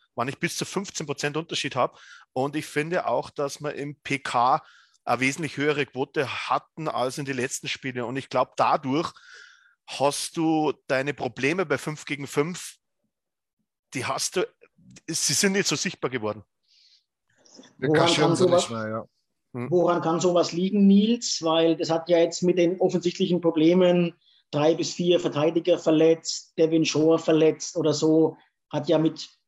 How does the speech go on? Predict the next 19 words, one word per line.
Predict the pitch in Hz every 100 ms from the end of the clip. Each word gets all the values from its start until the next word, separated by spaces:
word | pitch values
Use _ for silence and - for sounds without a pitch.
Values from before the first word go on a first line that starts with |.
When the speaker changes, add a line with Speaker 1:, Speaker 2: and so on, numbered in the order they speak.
| _
Speaker 3:
zumindest | 160 165 156 -
Powerplay | 143 160 151 147
mal | 147
nichts | 139 139 -
zu | 131
tun. | 135 123 -
P | 180
K | 180 170 175 175 175 - _
mit | 147 143
Sicherheit, | 143 131 123 107 -
dass | 139
da | - 135
die | 139
Quote | 139 139
dann | 131
ansteigt, | 131 - 123 113 -
ne? | 196 -
Aber | 139 143
Powerplay | 143 165 160 165 170